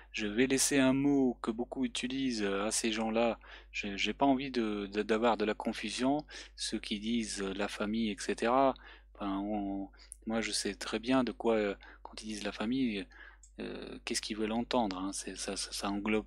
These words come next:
pas tout le monde, voilà. Donc moi, je vais vous dire plutôt avec d'autres mots que je vous suis, euh, reconnaissant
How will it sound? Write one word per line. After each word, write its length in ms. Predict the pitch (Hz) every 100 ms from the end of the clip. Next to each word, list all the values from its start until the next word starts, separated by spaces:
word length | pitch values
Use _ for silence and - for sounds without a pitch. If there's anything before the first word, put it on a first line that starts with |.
| -
pas 160 | 117
tout 140 | 110 113
le 60 |
monde, 240 | 120 110 92
voilà. 160 | 104 98 - - - -
Donc 120 | -
moi, 200 | 113 117
je 100 | 107
vais 60 | 104
vous 180 | 98 110
dire 320 | 113 127 120 - - - - - -
plutôt 520 | - 123 - 123 120
avec 320 | 104 101 -
d'autres 300 | 120 120 110
mots 360 | 104 117 127 143 - - - - - -
que 280 | - 101 101
je 160 | 98 107
vous 180 | 110 110
suis, 480 | - 120 117 113
euh, 260 | 98 92 92
reconnaissant 920 | 92 117 - 107 95 - 110 113 120